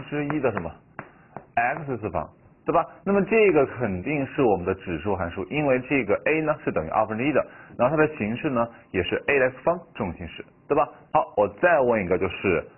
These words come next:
哎，四的 X 加一次方是不是呢？注意啊，四的 X 加一次方是不是？是不是？来，四的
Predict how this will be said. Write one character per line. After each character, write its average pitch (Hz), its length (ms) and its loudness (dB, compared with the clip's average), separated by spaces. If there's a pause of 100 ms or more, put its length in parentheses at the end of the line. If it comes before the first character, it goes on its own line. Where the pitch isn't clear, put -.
(160)
哎， 92 180 -2 (480)
四 226 220 6
的 117 340 2
X 135 360 -2
加 160 220 0
一 190 140 -2
次 127 140 -8
方 101 300 0
是 - 140 -6
不 104 80 -2
是 110 120 -4
呢？ 98 160 -2 (880)
注 139 80 -2
意 143 40 4
啊， 139 160 4 (2750)
四 202 260 6
的 127 100 6
X 135 340 -2
加 139 240 2
一 175 60 0
次 165 120 -4
方 104 180 0
是 104 120 -2
不 85 80 -2
是？ 80 180 -4 (1300)
是 113 80 0
不 87 60 -4
是？ 82 120 -4 (840)
来， 98 180 -2 (500)
四 247 260 6
的 156 120 6